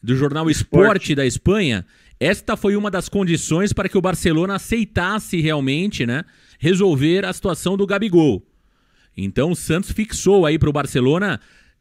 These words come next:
Speaker 1: trinta e cinco milhões de euros aproximadamente, duzentos e dez milhões de reais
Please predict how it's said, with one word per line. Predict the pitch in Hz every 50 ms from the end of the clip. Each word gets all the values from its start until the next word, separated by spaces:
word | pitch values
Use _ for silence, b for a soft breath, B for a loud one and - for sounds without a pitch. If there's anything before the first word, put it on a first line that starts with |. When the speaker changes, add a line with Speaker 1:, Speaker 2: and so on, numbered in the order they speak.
| _ _ -
Speaker 1:
trinta | 202 262 285 285 - 240
e | 185 -
cinco | - - 220 240 226 226 190
milhões | 170 160 160 175 190 170
de | 117 147 160 165
euros | 185 220 233 233 185 156 135
aproximadamente, | 156 156 - 165 147 - 156 143 143 139 135 143 156 180 220 214 - - b b b b b b
duzentos | 139 208 202 160 110 110 123 190 240 285 302 277 - 262 170 139
e | 180
dez | 151 113 104 - 202 226 220 156 147
milhões | 170 175 165 151 143 170 190 185 170
de | 139 151
reais | 139 131 131 131 143 156 180 196 - - -